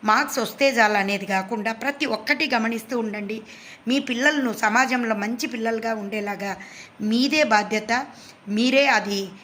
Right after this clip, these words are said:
చూడాలి. టీచర్ల పట్ల గౌరవాన్ని కల్పించాలి. మీరు ముందు గౌరవిస్తే పిల్లలు కూడా గౌరవిస్తారు. దయచేసి సమాజాన్ని మంచిగా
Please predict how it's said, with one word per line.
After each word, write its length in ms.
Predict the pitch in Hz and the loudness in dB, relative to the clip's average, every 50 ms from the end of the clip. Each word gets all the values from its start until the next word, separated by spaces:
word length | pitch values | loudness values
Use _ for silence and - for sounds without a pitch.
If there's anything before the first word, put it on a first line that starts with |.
| - - - - - - - 220 | -20 -20 -20 -20 -10 -8 -4 -2
చూడాలి. 460 | 233 240 233 254 240 226 226 226 240 | 0 2 4 4 4 2 0 -4 -6
టీచర్ల 480 | 226 - 233 247 240 - 302 277 277 277 | -6 -4 -4 -4 0 0 2 2 2 2
పట్ల 300 | 277 240 220 - 226 214 | 2 0 0 2 0 0
గౌరవాన్ని 600 | 190 190 202 208 233 269 277 277 285 277 269 240 | 2 4 4 6 6 6 6 6 4 4 2 0
కల్పించాలి. 840 | - - 208 208 208 208 - 262 247 240 - 240 208 202 208 220 226 | 2 2 0 0 0 -2 -2 -2 0 2 2 2 2 2 -2 -4 -4
మీరు 300 | 240 220 233 262 254 233 | -2 -2 -2 -2 -2 -2
ముందు 240 | 233 233 233 240 311 | -4 -4 -4 -4 0
గౌరవిస్తే 600 | - 254 226 233 247 254 233 233 - - - 240 | 2 2 2 4 2 0 -2 -6 -6 -4 -4 -4
పిల్లలు 360 | 226 - 226 226 262 262 262 | -4 -4 -2 2 2 2 2
కూడా 280 | 247 254 247 269 311 - - - - - - - - - - | 2 2 2 2 0 0 -6 -14 -18 -20 -20 -20 -20 -4 4
గౌరవిస్తారు. 760 | 208 214 226 233 233 233 240 226 - - 233 202 190 190 208 - - - - - - - - - - - - | 4 6 6 6 4 0 -2 -4 0 4 4 4 4 2 -4 -10 -14 -18 -20 -20 -20 -20 -20 -20 -20 -2 0
దయచేసి 760 | 214 214 240 240 247 285 302 311 302 - 277 226 190 190 196 196 - - - - - - - - - - - - - | 0 2 2 0 0 0 0 0 0 -2 -4 -4 -4 -4 -6 -10 -14 -18 -20 -20 -20 -20 -20 -20 -20 -20 -6 -2 0
సమాజాన్ని 560 | 214 202 220 254 262 220 254 240 226 220 220 | 2 2 2 2 2 4 2 2 2 2 0
మంచిగా 540 | 202 196 202 220 220 - 269 262 262 262 | -2 -2 -2 -2 -2 0 2 2 2 2